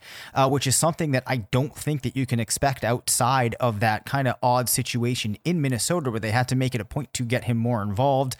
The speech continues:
I don't think that playing with Josh Allen, uh, is an upgrade over playing with Kirk Cousins. Like you said, the scheme probably doesn't help him out that much.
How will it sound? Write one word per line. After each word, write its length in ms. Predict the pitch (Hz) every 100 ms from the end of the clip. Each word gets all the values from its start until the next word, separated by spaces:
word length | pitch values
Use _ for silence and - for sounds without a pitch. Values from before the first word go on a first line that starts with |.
| - - -
I 60 | 120
don't 180 | 160
think 160 | - 143
that 100 | 143
playing 260 | - 151 139
with 120 | 120
Josh 280 | 120 120 117
Allen, 460 | 113 127 117 131 123 - - -
uh, 200 | 120 123
is 140 | 135 120
an 80 | -
upgrade 480 | 139 - 139 131 127
over 320 | 135 143 127 123
playing 460 | - 131 131 120
with 140 | 110 -
Kirk 240 | 120 110
Cousins. 520 | - 113 107 135 123
Like 220 | 123 113
you 100 | 143
said, 280 | 135 123 113
the 60 | 107
scheme 420 | - 143 143 143
probably 380 | - 123 117 120
doesn't 240 | 113 110
help 200 | 101 113
him 140 | 117 110
out 160 | 110
that 220 | 110 104 104
much. 280 | 113 -